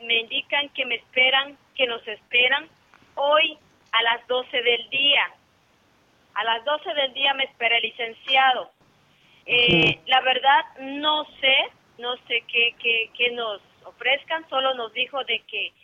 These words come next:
Speaker 1: quieren ver la manera de mediar con la, con la Comisión Federal de Electricidad, pero este, ya se lo dijimos, nosotras estamos declaradas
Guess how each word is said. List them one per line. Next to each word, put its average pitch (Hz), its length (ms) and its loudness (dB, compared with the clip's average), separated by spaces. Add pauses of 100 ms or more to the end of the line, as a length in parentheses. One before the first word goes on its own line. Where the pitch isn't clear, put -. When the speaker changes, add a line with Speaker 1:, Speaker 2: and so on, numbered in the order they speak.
(380)
Speaker 1:
quieren 262 340 2
ver 262 140 4
la 269 120 2
manera 254 500 0
de 254 220 2
mediar 247 680 2 (640)
con 240 200 -4
la, 226 280 2
con 233 160 -6
la 220 200 2 (100)
Comisión 240 440 -6
Federal 240 400 0
de 240 80 -4
Electricidad, 277 720 -2 (920)
pero 254 280 4
este, 226 920 0 (960)
ya 233 260 0
se 359 100 0
lo 370 160 4
dijimos, 339 520 0
nosotras 311 560 0
estamos 330 440 -2
declaradas 311 640 0